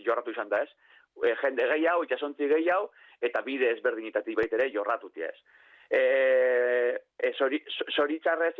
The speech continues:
ikusi, ikusten ari garena da horrelakoak beharrezkoak direla, ez? Eta, bueno, gure babes osoa dauki eta, ojala, ba, berien helburuagaz baita ere lortuteko aukeri aukitia, ez? Badakigu gaitz izango dala, baina bitartean baita ere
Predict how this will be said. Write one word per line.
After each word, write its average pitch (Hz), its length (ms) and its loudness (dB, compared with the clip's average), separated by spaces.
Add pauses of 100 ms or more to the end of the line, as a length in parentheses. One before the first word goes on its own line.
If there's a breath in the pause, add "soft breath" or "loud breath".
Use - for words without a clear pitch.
(100)
ikusi, 156 400 0 (160)
ikusten 156 260 2
ari 160 160 2
garena 156 320 0
da 170 220 2
horrelakoak 147 480 0
beharrezkoak 147 500 -2
direla, 110 400 0
ez? 139 140 -4
Eta, 107 100 -2
bueno, 104 320 -6
gure 113 160 2
babes 120 320 0
osoa 127 220 -2
dauki 131 260 0
eta, 113 220 0 (180)
ojala, 123 320 -2 (480 soft breath)
ba, 104 160 0
berien 107 320 0
helburuagaz 120 560 0
baita 120 160 -2
ere 117 380 2
lortuteko 120 500 0
aukeri 113 320 0
aukitia, 98 400 -4
ez? - 80 -6
Badakigu 113 380 -2
gaitz 127 180 -2
izango 143 240 -2
dala, 160 240 2 (460 soft breath)
baina 127 180 2
bitartean 156 400 -2
baita 156 240 2
ere 170 80 4